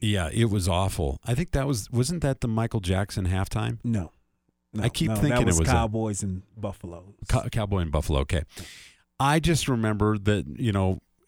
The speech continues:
Speaker 1: when Denver went back to the Super Bowl for the first time
Speaker 2: Mm-hmm.
Speaker 1: since the seventy-seven season, when I was twelve years old, I couldn't believe they were back in the Super Bowl.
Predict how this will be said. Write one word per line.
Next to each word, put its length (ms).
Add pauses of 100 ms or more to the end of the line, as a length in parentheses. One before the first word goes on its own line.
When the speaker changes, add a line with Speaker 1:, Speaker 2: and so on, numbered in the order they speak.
(420)
Speaker 1:
when 260
Denver 400
went 320
back 320
to 80
the 120
Super 340
Bowl 180
for 140
the 100
first 420
time 500 (360)
Speaker 2:
Mm-hmm. 80
Speaker 1:
since 340
the 140
seventy-seven 840
season, 460
when 140
I 80
was 140
twelve 340
years 240
old, 220
I 80
couldn't 260
believe 360
they 120
were 80
back 300
in 80
the 80
Super 320
Bowl. 320